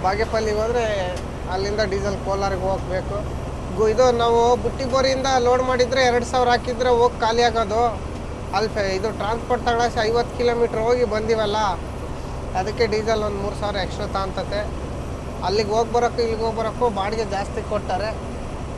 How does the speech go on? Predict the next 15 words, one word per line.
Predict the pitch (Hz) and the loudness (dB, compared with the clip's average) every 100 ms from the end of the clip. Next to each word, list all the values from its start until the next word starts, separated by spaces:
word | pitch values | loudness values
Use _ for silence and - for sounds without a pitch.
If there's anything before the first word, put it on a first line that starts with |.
| - - - | -8 -6 -4
ಅದು | 208 | -2
ಬಾಡಿಗೆ | 196 202 233 254 | -2 0 4 6
ಏನು | 233 247 240 | 6 6 4
ಎಕ್ಸ್ಟ್ರಾ | 214 - | 0 -2
ಕೊಟ್ರು | 240 240 233 247 254 | 0 0 0 2 4
ಡೀಸೆಲ್ಗೆ | 214 220 240 240 220 | 2 2 2 4 2
ಆಗೈತೆ | 220 220 196 | 0 0 -2
ಅಷ್ಟೇ. | 190 - 214 220 - - - - - - - - - - 180 | -4 -2 -4 -4 -6 -8 -8 -8 -8 -8 -8 -8 -8 -6 -6
ಅದಕ್ಕೆ | 196 - | -4 -2
ಹೋಗಿ | 220 202 208 208 | -2 -2 -2 -4
ಬಂದಿದ್ದು. | 214 202 202 | -2 -2 -2
ಒಟ್ಟು | 208 226 233 277 | 0 -2 0 2
ಲೋಡ್ | 240 254 254 | 6 6 8
ಗುರು | 247 247 | 6 6
ನಮಗೆ | 233 226 233 | 4 2 2